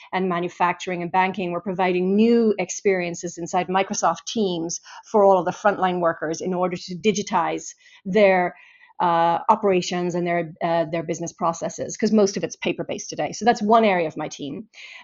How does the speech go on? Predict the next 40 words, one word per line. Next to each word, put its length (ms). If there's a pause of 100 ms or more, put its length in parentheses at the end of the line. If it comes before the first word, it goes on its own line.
(100)
The 300
other 260
area 200
of 80
my 100
team, 360
which 140
is 100
what 200
we're 80
talking 360
about 280
here 180
today, 440 (220)
is 240
the 280 (260)
Microsoft 580
Workplace 680
Analytics 800 (180)
team. 440 (360)
And 320
this 180
is 120
where 200
we 160
look, 540 (360)
uh, 120
using 440
data 340
in 100
the 160
aggregate 600
at 340 (160)
trends 460
that 140
are 60
happening 480
in 160
the 60
workplace 720